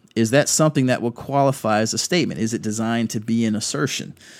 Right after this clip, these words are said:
Are questions considered statements? You know, you would have, "Did you hit your wife?" which I would say is not a, a statement of any kind.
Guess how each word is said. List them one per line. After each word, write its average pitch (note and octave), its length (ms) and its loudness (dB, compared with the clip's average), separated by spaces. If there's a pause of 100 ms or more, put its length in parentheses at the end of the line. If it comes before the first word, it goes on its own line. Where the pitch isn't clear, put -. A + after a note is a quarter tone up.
(800)
Are A#2 160 6
questions A#2+ 760 -2
considered A2 460 0
statements? - 580 -6
You G2 140 -4
know, G2+ 40 0
you A2+ 120 2
would A2 80 -2
have, B2 580 2 (100)
"Did B2+ 240 2
you C3+ 120 2
hit C#3 240 2
your G#2 160 0
wife?" G#2+ 600 2
which G#2 220 -2
I F#2+ 100 -2
would G2 200 -2
say G2+ 280 0
is F2+ 320 -2
not G#2+ 460 0
a, F#2+ 320 -6
a - 80 -14
statement G2+ 460 0
of G2 80 -2
any F#2 160 -4
kind. F#2+ 520 -4